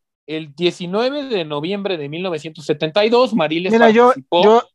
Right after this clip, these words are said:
Speaker 2: yo en veinte años iban a ser ese día.
Speaker 1: <laughs> Ah, sí. Ah, qué cool. Mira, eh, y es muy importante esto porque él participó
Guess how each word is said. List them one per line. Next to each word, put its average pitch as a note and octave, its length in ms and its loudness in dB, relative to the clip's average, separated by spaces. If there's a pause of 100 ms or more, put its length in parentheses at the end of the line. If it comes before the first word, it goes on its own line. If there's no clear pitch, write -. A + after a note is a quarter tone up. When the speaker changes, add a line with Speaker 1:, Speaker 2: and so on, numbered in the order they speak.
(120)
Speaker 2:
yo G3 220 4
en G#3+ 140 2
veinte G#3+ 300 2
años G#3+ 240 0
iban F#3+ 180 -2
a C3+ 40 -8
ser C#3 140 -8 (600)
ese E3+ 180 -2
día. D#3 240 2
Speaker 1:
<laughs> - 680 -16
Ah, G3+ 760 0
sí. D4+ 400 -16 (720)
Ah, B2 200 -12
qué E3+ 120 -12
cool. G3+ 240 -2
Mira, C4 320 4
eh, C4 140 0 (300)
y G3 120 2
es A3+ 100 0
muy A#3 180 -2
importante G3+ 680 -4
esto G#3 200 -4
porque F3 220 -6
él F#3 100 -4
participó F3+ 760 -4